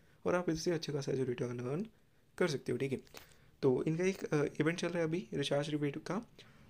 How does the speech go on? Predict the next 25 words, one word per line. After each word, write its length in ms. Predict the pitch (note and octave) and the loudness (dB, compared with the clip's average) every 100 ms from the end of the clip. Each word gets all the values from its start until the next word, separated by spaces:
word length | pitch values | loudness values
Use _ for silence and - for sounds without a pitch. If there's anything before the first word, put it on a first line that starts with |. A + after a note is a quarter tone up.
| - | 0
अ, 200 | C3 B2+ | 6 6
ये 240 | C3 D3+ D#3+ | 6 4 4
वेबसाइट 300 | D#3+ E3+ E3 | 2 0 -2
अभी, 260 | D#3+ E3 | 0 0
अ, 40 | D#3 C3 C3 C3 - - | 0 0 0 -2 -6 -10
सात 420 | - D3+ D#3 - D#3 | -4 0 -2 -2 -2
आठ 120 | D3+ | -2
दिन 160 | D#3 | -2
पहले 200 | D3+ C#3+ | -2 -2
स्टार्ट 260 | D#3 D3 C#3+ | -2 -2 -2
हुई 120 | C3+ | -4
है, 120 | D3+ | -4
hardly, 260 | D3 C3 F3 | -4 -4 -6
अ, 20 | - - - - - - | -6 -14 -20 -20 -20 -4
पाँच 420 | C3+ C3+ C#3 E3+ D3+ | 0 2 2 0 0
छः 80 | |
दिन 120 | B2+ C3 | -2 -4
पहले, 160 | B2 | -2
ठीक 160 | D3 C#3 | -2 0
है, 60 | |
ऐसे 180 | B2+ B2+ | 0 -2
ही 40 | C#3 | -2
स्टार्ट 240 | D3 C#3+ | -2 -2
हुई 100 | C3 | -2
है। 120 | F#3+ | -4